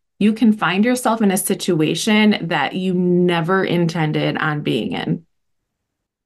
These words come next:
Usually someone with toxic traits doesn't show their full colors right away, because if they do,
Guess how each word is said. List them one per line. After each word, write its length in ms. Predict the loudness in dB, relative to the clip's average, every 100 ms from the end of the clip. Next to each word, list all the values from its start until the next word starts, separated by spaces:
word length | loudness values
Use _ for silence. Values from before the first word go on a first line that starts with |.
| _
Usually 580 | -2 0 2 2 2 2
someone 380 | 0 2 4 2
with 160 | 0
toxic 520 | -4 -6 -4 -6 -6
traits 360 | -4 -2 -2 -2
doesn't 320 | -2 0 0
show 180 | 0 0
their 160 | 0 -2
full 220 | -4 -4
colors 540 | -4 -4 -2 -4 -4
right 200 | -4 -2
away, 340 | -4 -4 -4 -4
because 720 | -6 -2 0 2 2 0 -2
if 160 | -8 -2
they 160 | -2
do, 720 | -2 -2 2 4 4 2 -2